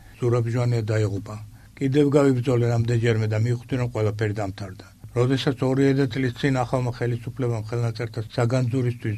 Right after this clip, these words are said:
ძველი ბანკის შენობა გადმოგცა, კიდევ ერთხელ ავღელდი, მაგრამ ძველმა გამოცდილებამ ეჭვი მაინც დამიტოვა. ასეც მოხდა, უკვე მოცემული შენობა უკან დაგვიბრუნეს. ახალი წელი მოდის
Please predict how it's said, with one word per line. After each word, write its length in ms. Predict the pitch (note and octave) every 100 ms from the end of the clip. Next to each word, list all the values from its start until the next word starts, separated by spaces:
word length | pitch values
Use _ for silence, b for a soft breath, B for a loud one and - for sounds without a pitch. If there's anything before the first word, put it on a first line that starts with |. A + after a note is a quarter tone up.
| G#2
ძველი 380 | A#2+ B2 C3+ B2
ბანკის 360 | B2 A#2+ A#2 -
შენობა 360 | A#2 A#2 A2+ A2
გადმოგცა, 520 | B2 D3 C3 - G#2+ G#2 -
კიდევ 300 | C#3 C3 C3 C3
ერთხელ 340 | A#2+ - B2
ავღელდი, 460 | A2+ A2 A2 G#2 G#2+ - -
მაგრამ 300 | A2+ A#2 A#2
ძველმა 340 | G#2+ B2 C3 B2
გამოცდილებამ 720 | B2 A#2+ A#2+ C#3 C3+ A#2+ A2
ეჭვი 180 | A2 A#2
მაინც 260 | A2 G#2+ A2+
დამიტოვა. 480 | A2 G#2+ G#2+ G2+ - B -
ასეც 340 | A2+ G#2+ A#2
მოხდა, 400 | - A2+ G#2+ - G#2+
უკვე 240 | - A#2+ A#2
მოცემული 560 | A2+ A2 A#2+ A#2 A2
შენობა 340 | G#2+ C3 C3 A2+
უკან 180 | A2 A2+
დაგვიბრუნეს. 600 | A2 G#2+ G#2+ G#2 G2+ F#2+ - - -
ახალი 380 | A2 C#3+ C3 B2
წელი 260 | C3 B2+
მოდის 400 | B2 C#3 C#3+ B2+